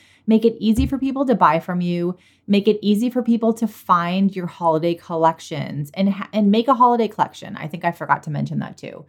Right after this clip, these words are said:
Um, you want to have a holiday collection where you have all of your holiday items in one collection. Um, another thing that you can do to make your holiday collection page really pretty, and again, holidayized, is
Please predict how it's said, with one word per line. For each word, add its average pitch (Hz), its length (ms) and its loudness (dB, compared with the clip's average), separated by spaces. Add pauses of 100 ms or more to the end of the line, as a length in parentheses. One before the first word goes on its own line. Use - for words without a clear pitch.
(440)
Um, 180 440 4
you 202 180 2
want 180 300 4
to 214 80 -2
have 208 180 -2
a 202 80 -2
holiday 165 420 -2
collection 151 600 -8
where 160 100 0
you 165 140 0
have 170 360 0
all 165 220 6
of 196 80 0
your 190 120 0
holiday 165 480 0
items 175 440 0
in 156 240 -6
one 160 240 0
collection. - 720 -6 (400)
Um, 190 240 4
another 190 300 2
thing 220 180 -2
that - 100 -4
you 208 80 -2
can 202 220 4
do 175 300 4
to 160 600 -2
make 160 260 -4
your 170 100 -6
holiday 156 360 -4
collection 151 500 -4
page 196 400 -2
really 151 360 -4
pretty, 262 640 -2 (260)
and 202 120 0
again, 170 340 2
holidayized, 165 1160 2
is 185 520 0